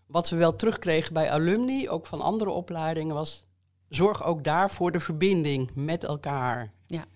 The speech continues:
Speaker 1: Want het is een zwaar traject en de neiging is heel groot om het zelf te kunnen doen, het zelf te moeten doen,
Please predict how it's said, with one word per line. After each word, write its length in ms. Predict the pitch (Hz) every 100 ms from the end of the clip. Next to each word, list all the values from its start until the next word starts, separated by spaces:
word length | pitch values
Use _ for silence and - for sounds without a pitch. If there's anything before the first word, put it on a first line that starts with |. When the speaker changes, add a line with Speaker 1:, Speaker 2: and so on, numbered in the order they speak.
| _
Speaker 1:
Want 380 | 147 147 139 - -
het 200 | 156 165
is 180 | 170
een 100 | 160
zwaar 280 | 143 139 170
traject 600 | - 147 151 302 - - 143 120 _ _ _
en 440 | 151 160 160 151 143 _ _ -
de 120 | 165
neiging 460 | 160 202 - 185
is 200 | 170 175
heel 220 | 165 175 185
groot 640 | - 160 160 170 165 -
om 640 | - 143 143 139 143 139 - _
het 380 | - 135 131 - _ -
zelf 360 | - 160 180
te 100 | -
kunnen 280 | - 165 156
doen, 260 | 147 143 147
het 140 | -
zelf 240 | - 131 -
te 100 | 160
moeten 300 | 170 - 147
doen, 280 | 147 143